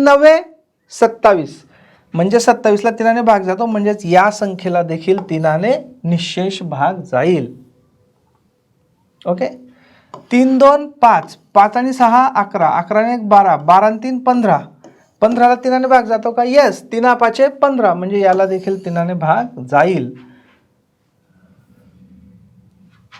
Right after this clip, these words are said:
नऊ आणि सहा पंधरा, पंधरा आणि शून्य पंधराच,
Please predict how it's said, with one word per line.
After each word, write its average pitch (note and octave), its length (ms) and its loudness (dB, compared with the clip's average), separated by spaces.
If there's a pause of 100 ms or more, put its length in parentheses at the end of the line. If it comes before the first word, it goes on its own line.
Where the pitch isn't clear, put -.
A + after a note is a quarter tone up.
(640)
नऊ G#3+ 260 2
आणि C#4 120 0
सहा C4 320 2 (200)
पंधरा, G#3+ 340 0 (640)
पंधरा A#3+ 280 2
आणि C4 180 0
शून्य C4 400 0 (960)
पंधराच, B3 460 2